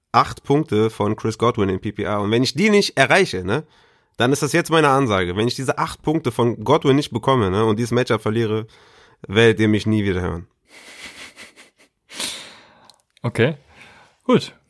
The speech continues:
Speaker 2: Das, äh, habe ich so zur Kenntnis genommen. Werden wir mal gucken.
Speaker 1: Ja. Man muss sagen, das ist auf jeden Fall der El Cotico in dieser, obwohl da gibt's noch andere schlechte <laughs> Matchups, aber wir bekleckern uns da nicht mit Ruhm in unserem Matchup, ne? Also, <laughs> das ist keine gute Leistung von uns beiden gewesen,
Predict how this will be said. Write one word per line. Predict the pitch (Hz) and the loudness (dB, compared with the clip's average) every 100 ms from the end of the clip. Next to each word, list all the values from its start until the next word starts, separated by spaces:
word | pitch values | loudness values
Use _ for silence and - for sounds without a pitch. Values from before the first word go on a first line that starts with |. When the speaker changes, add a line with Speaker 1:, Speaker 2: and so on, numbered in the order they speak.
| _ | _
Speaker 2:
Das, | - 107 - | -4 -4 -4
äh, | 117 113 110 | 0 2 4
habe | 107 120 | 4 0
ich | |
so | 120 117 | -2 -2
zur | 104 | 0
Kenntnis | 110 110 123 | -2 -2 -4
genommen. | 143 147 185 175 _ | 0 0 0 -4 _
Werden | 123 120 | -2 0
wir | |
mal | 139 160 | 0 0
gucken. | 165 98 87 - | 0 0 -4 -4
Speaker 1:
Ja. | 95 - _ _ _ _ _ _ | -8 -8 _ _ _ _ _ _
Man | - 107 | -4 0
muss | 160 | 2
sagen, | 127 160 185 202 196 - | 4 4 4 0 -2 -4
das | 117 123 | -4 -2
ist | 139 | -2
auf | 135 | 0
jeden | 160 | 2
Fall | 151 143 | 2 2
der | 135 | 2
El | 139 131 | 2 0
Cotico | 143 165 170 175 180 | -4 -4 -4 -6 -6
in | 143 151 | -6 -6
dieser, | 151 147 147 139 - | -4 -4 -4 -8 -12
obwohl | 113 113 | -4 -2
da | 113 | 0
gibt's | 120 | 0
noch | 117 | -2
andere | 104 110 95 | -2 -2 -4
schlechte | - 113 - 196 | -4 -6 -2 0
<laughs> | |
Matchups, | 151 139 139 - - - - | 0 0 -4 -8 -20 -20 -8
aber | 104 123 123 | 0 2 2
wir | 143 143 123 104 | 2 2 0 -4
bekleckern | 113 127 156 151 123 | -4 -2 2 2 2
uns | 113 | 2
da | 117 131 | 0 0
nicht | 131 | 0
mit | 123 110 | 0 0
Ruhm | 135 113 | 0 0
in | 95 | -2
unserem | 92 92 | -2 -4
Matchup, | 92 92 90 | -4 -6 -8
ne? | 98 120 _ | -8 -14 _
Also, | 101 92 98 120 127 | -12 -10 -8 -10 -10
<laughs> | - | 0
das | - - 180 - - - - | 0 0 -6 -10 -18 -18 -8
ist | 120 - | -6 0
keine | - 151 | 2 4
gute | 151 147 | 4 4
Leistung | 135 147 139 117 | 4 4 2 0
von | 120 | 0
uns | 117 | 0
beiden | 110 120 117 | 4 4 4
gewesen, | 110 123 123 | 2 0 0